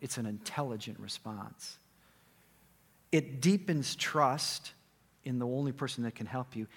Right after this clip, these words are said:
and it leads ultimately to detailed obedience. See, my obedience is different than yours because my problems are different than yours, okay? God is speaking.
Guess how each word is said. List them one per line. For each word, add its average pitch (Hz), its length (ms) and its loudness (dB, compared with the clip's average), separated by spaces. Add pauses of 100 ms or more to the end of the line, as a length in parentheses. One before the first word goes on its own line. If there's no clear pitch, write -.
(200)
and 139 180 0
it 127 120 -2
leads 202 600 4
ultimately 127 760 2 (280)
to 123 120 -8
detailed 120 640 -6
obedience. 98 1040 -10 (720)
See, 120 240 -6
my 123 160 4
obedience 113 500 -2
is 98 120 -8
different 95 340 -12
than 90 160 -10
yours 92 400 -10 (180)
because 104 240 -8
my 98 120 -6
problems 113 580 -6
are - 140 -16
different - 300 -18
than - 180 -18
yours, - 400 -20 (320)
okay? 104 240 -10 (560)
God 190 180 12
is 190 120 4
speaking. 165 760 6